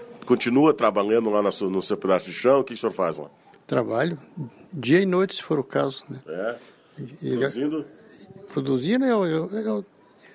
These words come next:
Speaker 2: tenho as lavouras, mas é arrendado. Eu luto com gado.
Speaker 1: Gado?
Speaker 2: É, eu luto com gado. Me aposentei, mas continuo, trabalho mais do que quando era, trabalhava.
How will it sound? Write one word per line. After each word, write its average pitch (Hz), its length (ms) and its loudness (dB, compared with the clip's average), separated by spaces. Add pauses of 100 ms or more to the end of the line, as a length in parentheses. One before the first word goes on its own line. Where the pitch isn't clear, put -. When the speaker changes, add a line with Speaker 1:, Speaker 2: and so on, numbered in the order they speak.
Speaker 2:
tenho 180 280 4
as 156 100 0
lavouras, 156 500 4
mas 196 200 4
é 185 40 4
arrendado. 185 520 2 (280)
Eu 147 80 4
luto 156 220 2
com 208 140 4
gado. 147 320 4 (440)
Speaker 1:
Gado? 101 340 -6 (200)
Speaker 2:
É, 120 240 4 (140)
eu 151 80 -6
luto 139 160 -6
com 165 160 -2
gado. 123 240 -4 (880)
Me 131 100 -2
aposentei, 139 580 2
mas 185 300 0
continuo, 160 400 -6
trabalho 147 460 4
mais 135 280 2
do 156 40 -4
que 196 120 -2
quando 185 240 -2
era, 175 220 -2 (180)
trabalhava. 156 560 0